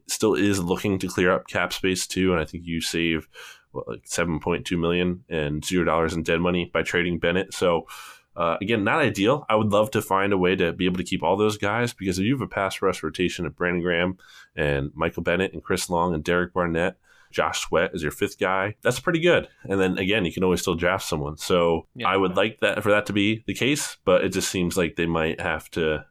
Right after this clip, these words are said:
Speaker 1: move something there. And <sighs> I don't wanna, like, blame it on Graham. Like, you know, this is part of the offseason plan. It's not like they signed,
Speaker 2: Right.
Speaker 1: they're like, "Oh,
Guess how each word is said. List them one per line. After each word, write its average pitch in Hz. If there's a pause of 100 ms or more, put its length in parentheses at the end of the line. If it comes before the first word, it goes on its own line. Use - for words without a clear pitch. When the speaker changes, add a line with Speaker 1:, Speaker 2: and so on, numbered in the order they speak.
(220)
Speaker 1:
move 90
something 82
there. 78
And 71
<sighs> -
I -
don't 175
wanna, 156
like, 95
blame 95
it 90
on 80
Graham. 76
Like, 82
you 123
know, 101
this 151
is 143
part 131
of 95
the 90
offseason 87
plan. 82
It's 87
not 135
like 98
they 82
signed, 98
Speaker 2:
Right. 117 (200)
Speaker 1:
they're 101
like, 87
"Oh, 98